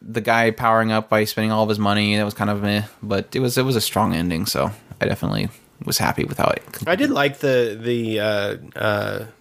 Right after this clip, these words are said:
Speaker 2: the two coming together as, as one to, to fight the money guy.
Speaker 1: Yeah. There was, uh, a lot of tsundere in that scene. <laughs> A lot of tsundere in that whole fight. Uh, let's see here.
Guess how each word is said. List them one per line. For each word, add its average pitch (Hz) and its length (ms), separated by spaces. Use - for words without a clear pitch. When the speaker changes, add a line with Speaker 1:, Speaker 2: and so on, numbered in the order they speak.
Speaker 2:
the 131 80
two 131 320
coming 120 340
together 101 420
as, 95 460
as 95 360
one 107 500
to, 98 400
to - 180
fight - 380
the 98 260
money 95 340
guy. 95 300
Speaker 1:
Yeah. 139 140
There 110 100
was, 110 260
uh, 110 200
a - 40
lot 107 160
of 107 60
tsundere 107 460
in 101 100
that 95 160
scene. 107 240
<laughs> - 160
A - 960
lot 139 520
of 147 80
tsundere 135 520
in 110 100
that 107 140
whole 110 180
fight. 101 380
Uh, 151 220
let's 151 100
see 156 180
here. 135 760